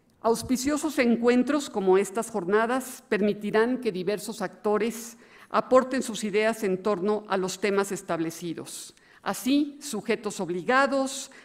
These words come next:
académicos de diferentes países y de, y de, además de muy distintas disciplinas,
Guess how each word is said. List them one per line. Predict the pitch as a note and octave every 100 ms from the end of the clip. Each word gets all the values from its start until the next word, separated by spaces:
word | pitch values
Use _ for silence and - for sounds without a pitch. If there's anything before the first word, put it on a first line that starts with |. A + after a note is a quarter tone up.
| -
académicos | F#3+ G3 G3 G#3+ A#3+ B3 G3+ F3+
de |
diferentes | E3+ E3+ F3+ F#3 F3 F#3
países | F#3 F3+ A#3 B3+ B3+ A3+ F3+
y |
de, | F3 F3+ - -
y | A#3
de, | F#3+ F3+
además | F3 F3+ F#3 B3 B3+
de | F#3
muy | G#3 B3+
distintas | A3+ - A3+ A3+ G#3+
disciplinas, | D#3+ D#3+ E3+ G#3 A#3+ A#3+ A#3+ B3 -